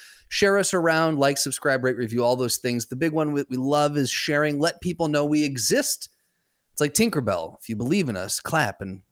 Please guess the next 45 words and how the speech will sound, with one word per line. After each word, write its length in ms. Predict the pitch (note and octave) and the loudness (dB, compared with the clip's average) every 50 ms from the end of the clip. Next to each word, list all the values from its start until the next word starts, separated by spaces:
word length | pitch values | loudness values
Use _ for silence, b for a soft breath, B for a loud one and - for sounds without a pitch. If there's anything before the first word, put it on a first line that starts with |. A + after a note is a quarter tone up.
| _ | _
we'll 260 | F#2+ G#2 G#2 G2+ G2 G2+ _ - | -2 0 0 0 -2 -6 _ -12
get 140 | - G2+ - | -10 -8 -6
stronger, 540 | - - C3+ C3 A#2+ G2+ F2 D#2 D#2 - _ - | -2 0 0 0 0 0 -4 -6 -8 -10 _ -4
something 260 | - D3 B2+ G#2+ F2+ | -2 -2 -2 -4 -6
like 200 | E2+ E2+ F2 - | -10 -10 -10 -4
that. 220 | - - A2 A2+ - _ _ | -2 -2 -2 -2 -4 _ _
Just 180 | - - G#3+ - | -4 -4 -2 0
share 220 | - E3+ A2 E2 | 2 0 0 0
us. 220 | D2+ - - - _ _ _ _ - | -2 -6 -8 -10 _ _ _ _ -2
Let 140 | D3 D3+ | -2 0
people 200 | D3 C3 G#2 A2 | 0 -2 -2 -2
know 120 | G2 F#2 F2+ | -4 -4 -4
we 100 | F2+ E2+ | -6 -8
exist. 380 | D#2+ - - - - - - B B B B B B B | -10 -10 -12 -12 -14 -14 -16 B B B B B B B
And 80 | B C#3+ | B 2
then 200 | D#3+ D#3 D3+ - | 2 2 2 2
two 180 | - - G#3+ | 2 2 2
east 240 | A3 G#3+ G3 E3 - | 4 2 2 2 2
eighth 220 | E3 E3+ E3 - - | 2 0 0 2 2
dot 320 | E3 C#3+ C#3 - - - | 2 2 2 0 -4 -6
com 500 | - - D#3 D3 D#3 F3 F#3+ G3+ G3+ - _ _ _ _ _ _ | -2 2 2 4 4 4 2 0 -2 -6 _ _ _ _ _ _
and 180 | - A#2 A#2 A#2 | 0 2 2 2
two 140 | - - E3 | 2 2 2
East 140 | D#3+ D3+ - | 4 4 2
Eighth 140 | D#3+ D3+ - | 2 2 2
on 80 | C#3 | 2
all 100 | C3 B2+ | 2 2
social 300 | C3 - D3+ C3 - C3+ | 2 2 0 0 0 2
media. 260 | B2 B2+ C3+ C#3+ C#3 C3+ | 2 2 4 4 2 2
And 160 | B2 C3 B2+ | 2 2 2
again, 640 | B2+ B2 A#2+ A2+ E3+ F#3+ F#3 E3 C3+ A#2 A#2 A#2+ - b b b b b b b - | 0 0 2 2 4 6 6 6 4 4 2 0 -2 b b b b b b b -2
please 420 | - D#3+ E3+ F#3+ F#3 F3 - - | 2 2 2 2 0 -2 -4 -8
tomorrow 680 | - - E3 D#3 D3 D3 D#3 D#3+ E3 E3 E3 F3 E3+ | -4 -2 0 2 4 4 4 4 4 4 4 2 2
go 220 | D#3+ B2+ C#3+ D3 C#3+ | 0 2 4 4 4
to 80 | C3 | 4
love 380 | A#2+ A2+ B2+ C#3+ D#3 E3+ E3 D#3 - | 2 2 4 4 2 2 0 -2 -2
and 180 | C#3 C3+ C3+ C3 C3+ | -2 0 0 0 -2
improv 540 | C#3+ D3+ D#3 D3+ - - D#3 C#3 C#3+ C#3 C3+ | -2 -2 -2 -2 -2 -2 0 0 0 -2 -4
film 420 | - - - C#3+ C#3 C#3 C#3+ C#3+ | -4 -2 0 2 2 2 0 0
dot 300 | C3 B2+ B2 B2 A#2 - | -2 -2 -2 -2 -4 -4
com, 440 | - B2+ A#2+ G#2+ G2+ G#2 G#2+ A#2+ C#3 D3 | -2 0 0 0 0 0 -2 -4 -6 -4
love 400 | A2+ A#2 A#2+ B2+ C#3 D3 D3 D3 - - | 0 2 2 4 2 2 0 -4 -6 -4
and 400 | B2+ B2 B2 B2 C3 C3+ C3+ C3 - C3+ | -2 0 0 0 0 0 -2 -2 -2 -2
improv 600 | C3+ C#3+ D3 - - C#3+ C#3 C#3 C#3 C#3 C3+ C#3 - | -2 -2 -2 -2 0 0 0 0 0 -2 -4 -8 -14
film 480 | - - - C3+ B2 A#2+ A#2 A#2+ B2 | -8 -2 0 2 2 2 2 0 -2